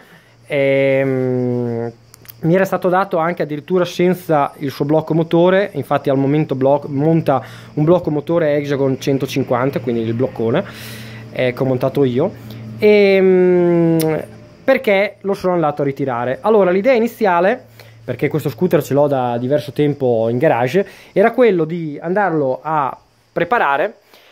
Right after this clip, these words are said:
eh, per poterci andare a correre ogni tanto in pista io e Zip S P Cavalian. Eh, l'idea poi è stata bocciata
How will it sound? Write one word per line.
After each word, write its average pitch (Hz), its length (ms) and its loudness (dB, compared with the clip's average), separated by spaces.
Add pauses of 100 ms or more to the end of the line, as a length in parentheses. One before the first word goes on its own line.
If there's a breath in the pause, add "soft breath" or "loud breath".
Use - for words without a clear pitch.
(120 soft breath)
eh, 139 260 -2
per 202 120 0
poterci 196 360 0
andare 175 220 2
a 190 60 -2
correre 135 540 2
ogni 190 220 2
tanto 131 720 -2 (160)
in 143 180 -6
pista 175 540 -2
io 175 500 2
e 156 300 2
Zip 143 280 -6
S 175 160 -4
P 131 200 -8
Cavalian. 107 560 -4 (480 loud breath)
Eh, 151 380 2
l'idea 220 400 4
poi 196 360 2
è 170 80 2
stata 143 640 0
bocciata 160 840 0